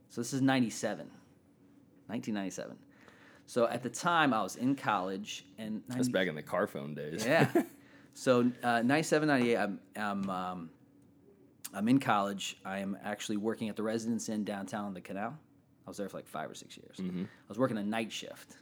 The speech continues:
Speaker 1: so it's, like, eleven P M to seven A M. I'm reading Entrepreneur Magazine, of course, 'cause it's my thing at that time.
Speaker 2: Yep.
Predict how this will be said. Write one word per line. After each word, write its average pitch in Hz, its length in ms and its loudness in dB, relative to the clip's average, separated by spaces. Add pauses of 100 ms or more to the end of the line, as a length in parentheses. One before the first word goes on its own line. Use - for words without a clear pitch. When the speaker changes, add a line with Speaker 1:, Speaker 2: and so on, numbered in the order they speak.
(100)
Speaker 1:
so - 160 -6
it's, 95 100 -8
like, 87 220 -10
eleven 113 400 0
P 107 240 -2
M 98 160 -4
to 95 100 -10
seven 90 280 -4
A 87 60 -6
M. 58 340 -14 (280)
I'm 107 80 -4
reading 120 220 4
Entrepreneur 120 460 0
Magazine, 117 480 2
of 95 100 -10
course, 92 300 -6
'cause - 60 -12
it's 90 120 -10
my 82 80 -10
thing 98 300 -8
at 90 80 -8
that 87 160 -8
time. 85 320 -12
Speaker 2:
Yep. 95 200 0